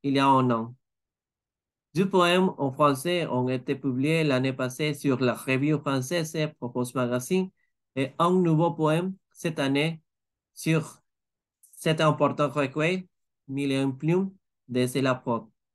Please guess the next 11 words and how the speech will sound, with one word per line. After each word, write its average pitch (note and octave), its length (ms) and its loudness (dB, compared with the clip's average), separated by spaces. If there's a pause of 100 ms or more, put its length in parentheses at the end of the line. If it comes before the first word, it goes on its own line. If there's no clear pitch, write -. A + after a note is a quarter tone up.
(720)
Je D#3+ 240 -2
suis F#3 560 -2
reconnaissant E3 960 -2
envers B2+ 460 -2
Céla C#3+ 280 -4
Prost F3 340 -4 (560)
pour C3+ 180 -4
avoir C#3+ 420 4
lu D3+ 160 2
mon C#3+ 200 0
poème C3 400 -2